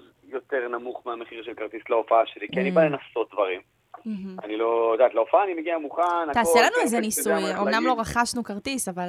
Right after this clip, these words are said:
Speaker 3: אה, תעשה לנו איזה בדיחה.
Speaker 2: <laughs>
Speaker 1: כן, זה לא יקרה עכשיו ברדיו. את
Speaker 3: נכון,
Speaker 1: יודעת
Speaker 3: זה
Speaker 1: שלא עושים את זה
Speaker 3: מעצבן
Speaker 1: לסטנדאפיסטים?
Speaker 3: שאנשים באים אליך,
Speaker 1: <laughs> את
Speaker 3: "תעשה לי
Speaker 1: יודעת
Speaker 3: איזה בדיחה, תצחיק אותי."
Speaker 1: כן, זה, זה, זה תצחיק אותי, אוקיי, לא עובד אצלך.
Speaker 2: <laughs> מצחיק
Speaker 1: אבל,
Speaker 2: שזה
Speaker 1: אה,
Speaker 2: קורה. <laughs>
Speaker 1: כן, זה הכי כיף בעולם, אין כיף כזה.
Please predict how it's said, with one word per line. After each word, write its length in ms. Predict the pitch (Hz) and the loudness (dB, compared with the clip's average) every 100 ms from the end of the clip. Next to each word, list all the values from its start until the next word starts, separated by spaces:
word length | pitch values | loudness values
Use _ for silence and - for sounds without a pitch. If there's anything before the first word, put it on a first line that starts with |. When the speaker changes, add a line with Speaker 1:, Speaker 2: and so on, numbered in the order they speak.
| 180 | -6
Speaker 3:
אה, 380 | 180 180 180 185 | -8 -10 -10 -10
תעשה 220 | 185 214 | -8 -6
לנו 140 | 359 | -4
איזה 140 | 320 196 | -2 -2
בדיחה. 280 | 185 190 170 - _ - | -4 -8 -12 -14 _ -14
Speaker 2:
<laughs> 60 | 170 175 - _ _ _ _ _ | -12 -12 -16 _ _ _ _ _
Speaker 1:
כן, 220 | - 139 123 | -4 -4 -2
זה 60 | |
לא 80 | 127 | -2
יקרה 220 | 165 147 | -2 -2
עכשיו 240 | 117 - 110 | -6 -4 -2
ברדיו. 420 | 104 101 98 98 | 0 2 0 -4
את 120 | 104 - | -6 -2
Speaker 3:
נכון, 260 | 127 269 | 2 4
Speaker 1:
יודעת 280 | 349 320 214 | 4 2 0
Speaker 3:
זה 80 | 285 | 0
Speaker 1:
שלא 100 | 220 | 0
עושים 40 | |
את 0 | |
זה 0 | - | 2
Speaker 3:
מעצבן 20 | |
Speaker 1:
לסטנדאפיסטים? 540 | 294 302 294 359 311 311 | 2 2 4 4 2 -2
Speaker 3:
שאנשים 100 | 302 240 | -6 -2
באים 220 | 254 262 | -2 0
אליך, 200 | 262 233 | 2 4
Speaker 1:
<laughs> 40 | - | 4
את 80 | 311 | 4
Speaker 3:
"תעשה 60 | |
לי 60 | 226 | 6
Speaker 1:
יודעת 180 | 330 370 | 8 6
Speaker 3:
איזה 140 | 311 | 6
בדיחה, 340 | 233 262 208 - - | 0 -2 -2 -4 0
תצחיק 360 | 220 - 294 | 2 2 0
אותי." 260 | 294 269 190 | 0 -2 4
Speaker 1:
כן, 60 | 208 214 190 214 | 6 8 6 2
זה, 80 | 392 | -4
זה, 100 | 381 311 - | -8 -10 -4
זה 240 | 233 427 | -4 -6
תצחיק 260 | - 277 339 | -12 -10 -8
אותי, 220 | 320 151 | -6 -4
אוקיי, 280 | 190 - 175 226 - 214 | -4 -2 -4 -4 -4 -4
לא 100 | 170 | -2
עובד 160 | 160 | -2
אצלך. 360 | 139 440 127 156 - - | -4 -6 -6 -6 -8 -14
Speaker 2:
<laughs> 220 | - _ | -20 _
מצחיק 300 | 214 135 131 | 0 4 6
Speaker 1:
אבל, 100 | 123 | 6
Speaker 2:
שזה 260 | 127 - 196 | 4 4 2
Speaker 1:
אה, 80 | - | 2
Speaker 2:
קורה. 480 | 180 170 165 - 208 269 - | 0 0 -2 -4 -4 -6 -6
<laughs> 380 | 330 359 370 | -10 -12 -12
Speaker 1:
כן, 260 | 370 277 247 110 | -8 -8 -8 -6
זה 80 | 113 | -4
הכי 220 | 113 147 | -4 -6
כיף 180 | 139 147 | -8 -4
בעולם, 360 | 143 139 143 127 | 0 0 0 -2
אין 100 | 143 | -6
כיף 160 | 143 - | -8 -8
כזה. 180 | 120 104 | -8 -10